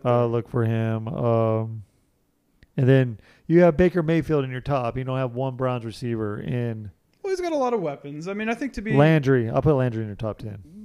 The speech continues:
Speaker 2: But I, and, uh, he
Speaker 1: I'll
Speaker 2: could,
Speaker 1: put
Speaker 2: he could
Speaker 1: Landry over
Speaker 2: finish there.
Speaker 1: Chase. Landry over Chase.
Speaker 2: Okay, fair enough.
Speaker 1: Because I don't think Chase is the true number one for Joe Burrow right now.
Speaker 2: Okay.
Speaker 1: I think it's Higgins and, uh,
Speaker 2: And
Speaker 1: Ro-
Speaker 2: he,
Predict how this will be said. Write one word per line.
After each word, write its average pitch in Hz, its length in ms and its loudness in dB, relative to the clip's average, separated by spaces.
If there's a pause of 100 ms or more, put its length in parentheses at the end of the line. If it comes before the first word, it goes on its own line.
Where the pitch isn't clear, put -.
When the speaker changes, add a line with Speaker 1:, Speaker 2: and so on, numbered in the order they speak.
(380)
Speaker 2:
But 220 140 -8
I, 240 140 -8 (200)
and, 247 240 -6
uh, 269 180 -8
he 240 180 -2
Speaker 1:
I'll 151 80 8
Speaker 2:
could, - 60 2
Speaker 1:
put 175 60 6
Speaker 2:
he 180 60 6
could 151 60 2
Speaker 1:
Landry 165 360 2
over 135 220 2
Speaker 2:
finish - 140 -2
there. 127 220 2
Speaker 1:
Chase. - 280 -12 (340)
Landry 120 280 -8
over 107 140 -8
Chase. 120 180 -12
Speaker 2:
Okay, 175 300 -8 (580)
fair 190 160 -14
enough. 170 200 -12
Speaker 1:
Because 151 200 -8
I 147 60 -4
don't 143 120 -6
think 139 140 -8
Chase 131 200 -4
is 113 120 -16
the 107 60 -20
true 127 200 -12
number 113 220 -8
one 107 220 -6
for 107 160 -12
Joe 104 160 -6
Burrow 95 320 -4
right - 120 -14
now. 113 200 -14 (600)
Speaker 2:
Okay. 160 280 -12 (140)
Speaker 1:
I 127 40 -20
think 117 140 -16
it's 110 140 -14
Higgins 113 520 -14
and, 101 200 -20 (960)
uh, - 220 -18
Speaker 2:
And 214 100 -4
Speaker 1:
Ro- 262 80 2
Speaker 2:
he, 285 160 -8